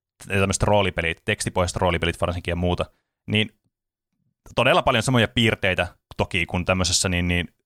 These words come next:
niinku pelikirjassa. Et niissäkin valitaan aina usein suhteellisen samanlaisista niinku valikoimista niinku asioita, että mitä tapahtuu. Toki siellä voidaan käyttää sitten paljon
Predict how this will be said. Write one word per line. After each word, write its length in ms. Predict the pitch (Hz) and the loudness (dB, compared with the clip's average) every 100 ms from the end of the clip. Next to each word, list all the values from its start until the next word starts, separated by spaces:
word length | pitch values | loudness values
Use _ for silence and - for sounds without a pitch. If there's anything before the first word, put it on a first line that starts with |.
| - | -4
niinku 220 | 104 90 - | -2 -2 -2
pelikirjassa. 640 | 101 95 90 85 85 - - _ - | 0 0 -2 -4 -2 -4 -4 _ -8
Et 120 | 101 | -2
niissäkin 360 | 101 98 95 | -2 0 -2
valitaan 420 | 90 95 92 92 - _ - | 0 0 2 0 -4 _ -4
aina 240 | - 95 92 _ - - | 0 0 -4 _ -18 -4
usein 260 | 123 143 135 | 0 0 0
suhteellisen 400 | 160 165 151 143 | -2 -2 -2 -2
samanlaisista 600 | 131 123 110 95 - 95 | 2 4 4 2 0 -2
niinku 220 | 98 95 | 0 0
valikoimista 720 | 104 104 - 87 87 - 85 - - | 2 2 2 0 0 -4 -6 -8 -4
niinku 180 | 95 95 | -2 0
asioita, 320 | 95 104 87 | 0 0 -2
että 100 | - | -4
mitä 160 | 87 87 | -4 -2
tapahtuu. 640 | - 85 82 - 95 - _ _ - | -2 -2 -2 -4 -12 -14 _ _ -8
Toki 220 | - 113 113 | -4 0 2
siellä 220 | 113 107 | 4 4
voidaan 180 | 101 98 | 4 4
käyttää 260 | 101 - | 0 -2
sitten 160 | - 104 | -4 -2
paljon 260 | 101 98 | 0 -2